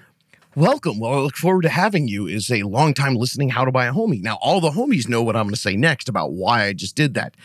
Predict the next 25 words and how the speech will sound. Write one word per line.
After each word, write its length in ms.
I 140
am 220
not 280
explaining 640
all 240
the 100
details 400
of 100
all 140
those 160
things 240
that 140
I 100
threw 300
out 260
at 200
you 200
and 140
fast 360
forward 480
because 640
it 120
would 140
be 260
irresponsible 1080